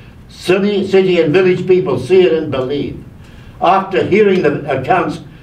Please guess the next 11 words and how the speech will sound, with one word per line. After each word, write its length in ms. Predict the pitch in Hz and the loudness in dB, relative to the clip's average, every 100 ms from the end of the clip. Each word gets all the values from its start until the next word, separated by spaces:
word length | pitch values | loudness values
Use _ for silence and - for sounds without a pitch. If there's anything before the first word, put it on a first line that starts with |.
| - - | -20 -6
firsthand, 880 | 180 190 185 - 143 143 117 123 143 | 0 0 -2 -2 -2 -2 -4 -6 -2
I 140 | 143 | 0
eventually 760 | 139 196 196 165 135 127 120 - - - | 2 0 0 -4 -2 -2 -4 -14 -20 -6
gave 360 | 123 185 175 180 | 0 2 2 2
up 340 | 170 - - - - - | 0 -2 -14 -20 -20 -8
my 400 | 139 180 175 151 | -2 0 0 -4
stubborn 580 | - - 202 156 135 | -8 -2 -2 -2 -6
skepticism. 920 | - - 190 - 147 - 113 - - - - - | -8 -4 -4 -2 -8 -8 -10 -12 -14 -18 -20 -6
Believe 360 | 165 160 160 143 | 0 0 0 0
my 260 | 110 110 | 0 -2
friends, 420 | - 113 98 98 | -2 -4 -4 -8